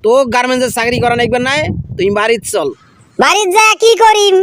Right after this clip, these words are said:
Speaker 2: আলাদিনের চেরাক পাছিস, হ্যাঁ? সোনা পাছিস, দানা পাছিস, না টাকার বান্ডিল বড়ি পাছিস?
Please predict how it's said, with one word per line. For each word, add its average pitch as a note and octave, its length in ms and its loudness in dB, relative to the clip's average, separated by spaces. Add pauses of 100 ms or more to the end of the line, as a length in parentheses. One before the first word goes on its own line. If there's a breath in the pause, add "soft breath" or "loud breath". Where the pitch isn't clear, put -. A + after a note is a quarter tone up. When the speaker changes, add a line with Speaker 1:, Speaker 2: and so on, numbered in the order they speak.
(460)
Speaker 2:
আলাদিনের G4+ 600 2
চেরাক G#4 400 0
পাছিস, G#4 500 2 (480)
হ্যাঁ? G4+ 260 2 (240)
সোনা G4+ 360 2
পাছিস, G#4 400 2
দানা G4 340 2
পাছিস, G4+ 420 2 (300 soft breath)
না E4 120 4
টাকার G#4+ 460 0
বান্ডিল G#4 440 2
বড়ি A4 240 2
পাছিস? F#4+ 460 -2